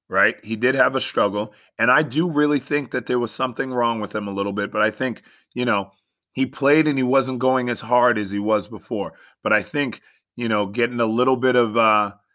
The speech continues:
getting a little bit of tender love and care from his trainers and anybody who was working on him, I think they worked on him a-, as best as they could, and he came out and was just like, "You know what?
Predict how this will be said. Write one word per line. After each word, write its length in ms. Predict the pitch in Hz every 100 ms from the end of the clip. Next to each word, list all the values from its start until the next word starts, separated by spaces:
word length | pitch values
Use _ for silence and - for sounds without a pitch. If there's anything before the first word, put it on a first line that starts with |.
| _ _
getting 200 | 135 123
a 60 | 120
little 260 | 127 123
bit 160 | 120 123
of 80 | 113
tender 320 | 131 139 135
love 220 | 131 127
and 120 | 123
care 300 | - 123 131
from 220 | 127 127
his 120 | 120 -
trainers 600 | - 123 127 131 131 117
and 200 | 110 101 _ _ _
anybody 420 | 123 127 127 127 123
who 120 | 123
was 200 | 113 104
working 400 | 113 127 - 135
on 140 | 139
him, 220 | 135 135 -
I 100 | 107
think 340 | 104 139 135 -
they 140 | 123
worked 360 | 120 131 - 135
on 140 | 123
him 360 | 113 110 98 87 _ _ _ _ _
a-, 200 | 123 120
as 180 | 110 104
best 360 | 98 131 143 -
as 160 | 139
they 160 | 123 127
could, 300 | - 139 147
and 180 | 110 107
he 180 | 113 123
came 340 | 139 135 120
out 220 | 123 139
and 140 | 110 113
was 160 | 101
just 180 | 110 -
like, 240 | 113 101
"You 80 | 101
know 120 | 101
what? 300 | 104 117 131